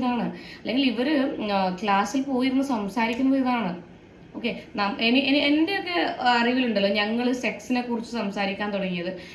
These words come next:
ഈ പറയുന്ന രീതിയിലൊരു ഡിഗ്രി ലെവൽ, ആ, ഫൈനൽ ഇയർ ആ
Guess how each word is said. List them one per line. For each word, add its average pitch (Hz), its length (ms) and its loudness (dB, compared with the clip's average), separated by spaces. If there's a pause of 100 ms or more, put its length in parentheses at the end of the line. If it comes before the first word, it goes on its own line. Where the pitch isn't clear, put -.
(160)
ഈ 262 120 0
പറയുന്ന 226 360 4 (120)
രീതിയിലൊരു 208 420 -2 (240)
ഡിഗ്രി 208 320 0 (180)
ലെവൽ, 185 260 2 (240)
ആ, 196 40 -6 (240)
ഫൈനൽ 185 260 -2
ഇയർ 185 80 -2 (100)
ആ 190 40 4